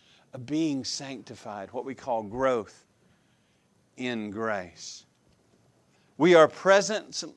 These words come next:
we are presently in a place where we yearn for more.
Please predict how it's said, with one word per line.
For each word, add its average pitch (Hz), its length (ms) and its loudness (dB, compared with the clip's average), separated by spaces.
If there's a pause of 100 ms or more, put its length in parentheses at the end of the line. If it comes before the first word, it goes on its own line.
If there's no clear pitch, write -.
we 185 220 0
are 147 120 4
presently 190 640 -2
in 175 240 -6
a 170 80 -4
place 120 640 -6 (1500)
where 131 260 -2
we 123 180 -6
yearn 123 720 -10 (500)
for - 260 -10
more. 98 380 -12